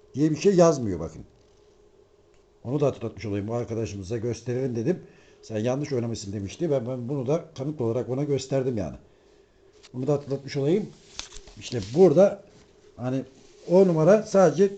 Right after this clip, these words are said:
tek çekilişte internet üzerinden oynayanlar için de geçerli aynı yirmi iki rakam. Buradaki yirmi iki rakam internet üzerinden oynayanlar da yirmi iki rakam geçerli. İkramiyeleri ayrı ayrı.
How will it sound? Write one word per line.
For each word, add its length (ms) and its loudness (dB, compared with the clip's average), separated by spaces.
tek 220 4
çekilişte 720 0
internet 460 0
üzerinden 380 0
oynayanlar 500 0
için 320 -6
de 200 0
geçerli 360 2
aynı 280 4
yirmi 220 2
iki 180 -4
rakam. 400 2
Buradaki 340 0
yirmi 260 2
iki 200 -2
rakam 320 2
internet 460 2
üzerinden 380 2
oynayanlar 500 2
da 60 2
yirmi 300 0
iki 160 -2
rakam 280 2
geçerli. 340 2
İkramiyeleri 720 4
ayrı 300 6
ayrı. 320 6